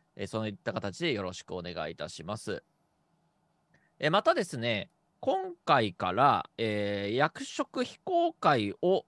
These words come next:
同時生配信をさせていただいております。ゲームマスター視点のチャンネルでですね、ゲームマスターのチャンネルで、えー、配信をしておりますので、えー、推理を楽しみたい方はそちらの方でご視聴いただければ幸いでございます。えー、なんですが、えっと、まあ、たまどっていうね、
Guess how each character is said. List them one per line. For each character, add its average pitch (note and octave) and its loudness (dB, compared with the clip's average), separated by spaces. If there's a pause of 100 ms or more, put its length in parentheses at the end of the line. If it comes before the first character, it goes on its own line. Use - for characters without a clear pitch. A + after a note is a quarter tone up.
(140)
同 G#3+ 2
時 A3 -4
生 F3 2
配 F3+ 2
信 B2 -6
を C3+ -2
さ A2 -6
せ - -10
て A2 -8
い - -10
た G2 -2
だ G2 -2
い G2 -8
て G2+ -10
お - -6
り F#2+ -8
ま A#2+ -6
す。 - -6
ゲ B2+ -6
ー - -2
ム D3+ -10
マ D#3 0
ス - -8
タ - 0
ー - 0
視 - -10
点 A#2 -2
の D2+ -12
チ - -6
ャ G2+ -4
ン G2 -8
ネ G2 -6
ル F#2+ -8
で F2 -8
で D#2 -12
す - -16
ね、 G#2+ -12
ゲ C#3+ 0
ー - 2
ム D#3 -2
マ E3 -4
ス - -14
タ C3 -2
ー - -4
の F#2+ -8
チ F#2 -8
ャ F#2 -8
ン F2+ -10
ネ F2+ -8
ル F2+ -8
で、 F2 -6 (360)
え G#2 2
ー、 - -6
配 B2+ 4
信 D3+ -4
を C3 -2
し - -14
て D#3 0
お D3 0
り E3 -2
ま E3+ -2
す D#3 -8
の G#2 -6
で、 D#3 4 (240)
え - -6
ー、 - -2
推 D4+ -4
理 B3 2
を C#3+ 4
楽 E3+ 2
し A#3 -6
み A3 -6
た A3+ 4
い F#3 2
方 F#3 0
は F#3+ 4
そ D3+ -2
ち G#3+ -6
ら G#3 4
の G#3 -2
方 B3+ -2
で D#3+ 2
ご A2 -4
視 - -12
聴 A#2+ 0
い A2 -2
た A2+ -2
だ A2 -8
け C3 -4
れ D3 0
ば D3 2
幸 A2+ 0
い G#2 -4
で G2+ -4
ご G2+ -6
ざ F#2+ -4
い F#2 -6
ま A#2 -4
す。 - -4 (560)
え C#3 4
ー、 - -2
な A#3 0
ん F#4+ -8
で D#4+ 0
す - -6
が、 G#2+ 2 (280)
え - -6
っ - -8
と、 D3 2
ま D#3+ 4
あ、 - 2
た G#3 0
ま E4 6
ど G#4+ 2
っ - -6
て - -6
い B3 0
う B3 -2
ね、 B3+ -4